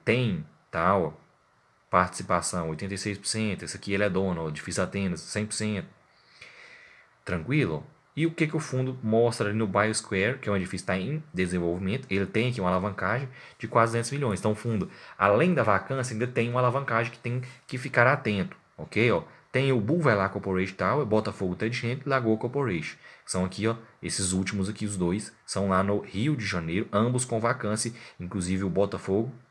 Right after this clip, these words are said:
tem aqui setenta por cento de vacância, tá bem vazio, mas pelo menos é um imóvel bem pequeno, tá? Ó.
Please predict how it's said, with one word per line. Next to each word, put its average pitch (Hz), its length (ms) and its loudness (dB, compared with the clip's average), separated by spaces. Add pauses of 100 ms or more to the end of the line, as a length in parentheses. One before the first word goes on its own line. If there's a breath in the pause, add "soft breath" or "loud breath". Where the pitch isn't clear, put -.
(100)
tem 95 140 2
aqui 92 120 -6
setenta 123 500 -2
por - 60 -8
cento 117 140 -2
de 117 40 -2
vacância, 107 400 -2
tá 107 100 -4
bem 98 200 -2
vazio, 95 420 2 (280 loud breath)
mas 87 120 0
pelo 127 200 2
menos 90 180 0
é 104 40 0
um 101 40 -2
imóvel 90 200 2
bem 92 100 -2
pequeno, 90 440 -4 (520 loud breath)
tá? 80 260 -2
Ó. 85 80 -8